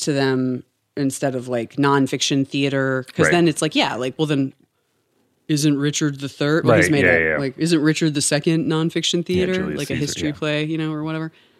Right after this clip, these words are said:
Speaker 1: Um, speaking of Richard the Third, by the way, um, I, we, we were going through some boxes and we found a picture of David in nineteen ninety-four playing Richard the Third.
Speaker 2: Is that the one he posted on? Is that what he's, okay.
Speaker 1: Yeah.
Speaker 2: We had the goatee.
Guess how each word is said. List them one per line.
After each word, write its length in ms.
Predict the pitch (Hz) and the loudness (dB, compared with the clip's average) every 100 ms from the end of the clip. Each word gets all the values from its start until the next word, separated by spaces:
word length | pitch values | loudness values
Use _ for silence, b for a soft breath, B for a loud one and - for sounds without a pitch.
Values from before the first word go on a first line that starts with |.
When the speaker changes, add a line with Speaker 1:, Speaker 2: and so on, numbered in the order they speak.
| b b - | b b 2
Speaker 1:
Um, 320 | 160 151 139 | 4 6 4
speaking 360 | - 247 269 277 | 0 2 4 6
of 80 | 185 | 4
Richard 220 | 175 160 | 2 0
the 40 | 147 | -2
Third, 200 | 160 156 | -2 0
by 120 | 143 | 0
the 80 | 135 | 0
way, 320 | 131 123 131 - | 0 -2 -6 -6
um, 400 | 135 131 123 - _ - | -2 -2 -4 -8 _ -10
I, 80 | 131 - - | -10 -10 -8
we, 380 | 151 151 143 - | 0 0 0 0
we 140 | 151 | 0
were 40 | 147 | 0
going 200 | 143 147 | 0 0
through 80 | 151 | -2
some 160 | 147 | -4
boxes 640 | 123 117 - 165 160 - - | -4 -4 -4 -4 -4 -6 -4
and 140 | 139 | -2
we 80 | 139 | -2
found 240 | 135 139 | 0 -2
a 60 | 127 | -2
picture 320 | - 147 156 | -6 -6 -4
of 160 | 131 123 | -4 -2
David 400 | 127 127 147 147 | -2 0 -2 -2
in 160 | 131 | -2
nineteen 340 | 127 127 - 135 | -2 -2 -2 -2
ninety-four 600 | 127 123 127 123 123 135 | -2 -4 -6 -6 -6 -6
playing 520 | - 135 123 127 151 | -6 -6 -4 -4 -4
Richard 300 | 156 - 180 | -6 -6 -4
the 60 | 170 | 4
Third. 20 | |
Speaker 2:
Is 60 | |
that 100 | 139 | 4
the 60 | 208 | 6
one 100 | 247 | 6
he 60 | 208 | 6
posted 280 | 202 185 | 4 4
on? 220 | 180 160 - | 4 4 6
Is 60 | 120 | 6
that 140 | 151 | 6
what 100 | 170 | 6
he's, 160 | 175 156 | 4 4
okay. 380 | 127 143 117 | 4 6 6
Speaker 1:
Yeah. 340 | 156 202 160 135 | 6 6 4 4
Speaker 2:
We 60 | |
had 160 | 117 110 | 4 4
the 80 | 104 | 4
goatee. 560 | 104 92 117 117 151 | 4 4 4 4 2